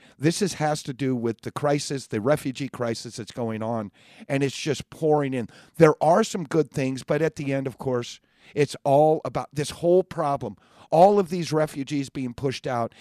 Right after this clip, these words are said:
is isis's fault because we went in to Iraq, and that completely disregards the actual fact that isis didn't even lift a finger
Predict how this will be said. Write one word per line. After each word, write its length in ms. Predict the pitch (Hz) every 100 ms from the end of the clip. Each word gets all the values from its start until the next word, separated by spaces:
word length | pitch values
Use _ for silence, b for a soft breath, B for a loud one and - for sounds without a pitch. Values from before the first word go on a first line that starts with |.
| 143
is 180 | 160 143 -
isis's 540 | 160 190 190 165 147
fault 260 | - 147 139
because 320 | 151 156 107 b b
we 500 | 117 139 165 170 165 _ -
went 320 | 131 127 -
in 360 | 143 131 98 92 _ _
to 140 | - 107
Iraq, 480 | 101 117 110 - _
and 160 | 123 135
that 180 | 139
completely 800 | - 117 - - 202 - 107 104 -
disregards 720 | 123 139 - 151 107 104 101 B B B
the 140 | 123 123
actual 360 | 135 - 120
fact 300 | - 131 -
that 120 | 117 -
isis 500 | 139 160 117 104 - b b b b b b b 104
didn't 420 | 160 170 190 185 _
even 480 | 143 151 143 113 117
lift 240 | 147 - -
a 100 | 104
finger 680 | - - - 202 190 101